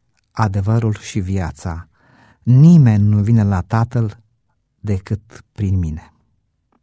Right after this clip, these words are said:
Aș dori însă să descoperim cum se poate întâmpla aceasta. Dacă mântuirea prin fapte se manifestă într-o mie de feluri, mântuirea prin credință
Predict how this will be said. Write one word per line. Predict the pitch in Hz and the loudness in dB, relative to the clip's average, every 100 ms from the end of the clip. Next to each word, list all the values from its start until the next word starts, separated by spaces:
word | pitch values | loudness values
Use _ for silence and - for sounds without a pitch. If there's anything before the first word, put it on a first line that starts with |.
| _ _ _ _ _ - - - | _ _ _ _ _ -20 -20 -6
Aș | - 160 | 2 2
dori | 180 254 | 4 4
însă | 247 - 180 | 2 2 -4
să | - 156 | -2 0
descoperim | 143 - 135 127 160 185 165 175 _ _ _ _ _ | 0 0 -2 0 0 2 2 -2 _ _ _ _ _
cum | - 262 | -2 -2
se | 226 120 | 0 -4
poate | 143 143 151 | 0 -2 0
întâmpla | 131 123 120 131 131 | -2 0 -2 -2 -4
aceasta. | 117 - 82 - - - _ _ _ _ _ _ _ _ _ _ _ _ _ _ _ - _ | -4 -6 -10 -12 -20 -20 _ _ _ _ _ _ _ _ _ _ _ _ _ _ _ -20 _
Dacă | 123 151 156 | -2 2 4
mântuirea | 160 156 180 | 4 4 0
prin | 160 139 | 0 0
fapte | 120 127 117 | 0 -4 -4
se | 107 | -4
manifestă | 110 110 107 123 - 117 | -2 -2 -2 -4 -4 -2
într-o | 107 98 - 135 | -2 -4 -4 0
mie | 127 160 147 | 2 2 0
de | |
feluri, | 120 - 85 80 - - _ _ _ _ _ _ _ - _ _ | -2 -4 -8 -10 -14 -20 _ _ _ _ _ _ _ -20 _ _
mântuirea | - 127 117 131 135 | -2 0 2 0 -2
prin | 117 110 | -2 -6
credință | - 98 120 131 127 110 | -4 -4 0 -2 -2 -6